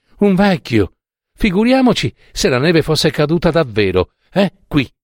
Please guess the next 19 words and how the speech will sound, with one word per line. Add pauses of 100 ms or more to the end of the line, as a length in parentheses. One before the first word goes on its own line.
(480)
E
così
dicendo, (460)
mi
scompigliò
sulla
testa
i
capelli. (840)
Io (480)
le
presi
ambo
le
mani
bellissime (440)
e
le
tenni